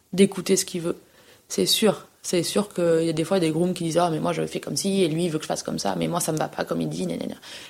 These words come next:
Et ça râle, et ça râle, et ça crée des conflits. Moi, je pense qu'au début, déjà, il faut bien s'entendre avec, il faut pas qu'il y ait de conflits,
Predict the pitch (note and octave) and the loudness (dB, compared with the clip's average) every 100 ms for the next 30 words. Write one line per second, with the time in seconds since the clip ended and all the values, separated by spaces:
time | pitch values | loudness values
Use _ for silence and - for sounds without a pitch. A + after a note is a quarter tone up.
0 | - F#3+ F3 D#3 F#3+ F#3+ E3+ F3 D#3+ F3+ | 0 2 4 4 6 6 4 0 4 6
1 | G3 E3+ E3 E3 F3 F3 F3 - F3+ - | 6 4 2 2 2 2 2 0 -2 -2
2 | F#3+ F3 F#3 G#3 G3+ F3+ E3+ F3 F3+ E3+ | 2 4 4 4 2 2 0 0 2 2
3 | F3 F3 D#3+ D#3+ - E3 E3 E3 F#3+ F#3+ | 2 0 -2 -2 -4 -6 -4 0 0 0
4 | F3+ E3+ F3 E3+ - E3+ D#3 A3 | -4 -2 -4 -4 -6 -6 -2 -2